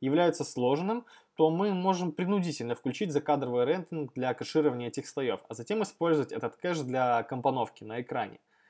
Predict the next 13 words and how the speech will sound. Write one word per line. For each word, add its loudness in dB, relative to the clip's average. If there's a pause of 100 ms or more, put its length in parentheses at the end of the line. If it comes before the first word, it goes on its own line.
(640)
Но, 2
э, -2
также 2
стоит 8
быть 0
с -6
этим -2
осторожным, 0
так -4
как, -14 (160)
а, -8 (600)
off-screen 0
rendering, 0